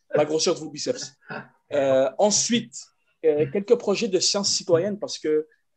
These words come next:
euh, bien sûr que juste faire d'observation pour le fun de l'observation, pour le kiff de la, de, de l'observation, c'est déjà super amusant, mais des fois,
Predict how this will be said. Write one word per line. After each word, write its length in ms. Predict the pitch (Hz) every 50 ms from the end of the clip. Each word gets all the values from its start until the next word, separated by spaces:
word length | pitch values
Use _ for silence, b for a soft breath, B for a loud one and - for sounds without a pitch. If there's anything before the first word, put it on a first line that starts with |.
| _ _ _ _ _ _ -
euh, 120 | - 139 127
bien 220 | 127 151 180 175
sûr 280 | - - - 240 233 -
que 120 | - 185
juste 360 | 156 135 - 202 214 - -
faire 160 | - 208 180
d'observation 720 | 151 175 165 - - 156 147 160 156 - - 185 180 170 - _
pour 300 | - 175 170 147 123 117 _ _ _ _ _ _ _ _ _ -
le 120 | 143 139
fun 240 | 131 - - 214 220
de 100 | 196 151
l'observation, 440 | 156 - - - - 143 135 151 147
pour 120 | - 165
le 80 | 156 131
kiff 220 | - - 220 175
de 40 | 160
la, 60 | 160 151 - - - -
de, 240 | 143 139 143 139 143
de 60 | 139
l'observation, 680 | 147 151 - - 160 143 147 139 - - 160 139 - - _ _ _ _
c'est 160 | - - -
déjà 220 | 107 123 123 120 131
super 480 | - - - - - 170 - 175 151
amusant, 400 | 147 143 135 123 147 202 233 - _ _ _ _ _ _ _ _ _ _
mais 460 | - 131 131 135 139 139 139 139 139 127
des 160 | - 185 185
fois, 500 | 185 - - 180 196 226 240 247 -